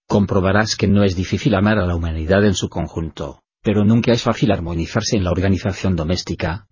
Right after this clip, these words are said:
donde la vida nos transforma, transitoriamente, en instructores especializados unos de los otros.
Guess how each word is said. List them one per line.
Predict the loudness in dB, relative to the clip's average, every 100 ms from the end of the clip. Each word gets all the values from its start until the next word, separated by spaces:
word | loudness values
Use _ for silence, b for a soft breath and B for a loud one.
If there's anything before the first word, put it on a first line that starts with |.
| _
donde | -4 0 2 2
la | 2
vida | 4 4
nos | 2 0
transforma, | 0 0 -2 -4 -6 -10 -16 _ _ _
transitoriamente, | -6 -4 -4 -2 2 4 4 2 0 -6 -8 -12 _
en | -4 0
instructores | 0 -2 -8 -4 0 2 0
especializados | -2 -2 0 0 0 0 -2 0
unos | 0 0 0
de |
los | -2 -2
otros. | -6 -6 -10 -10 -12 -16 -18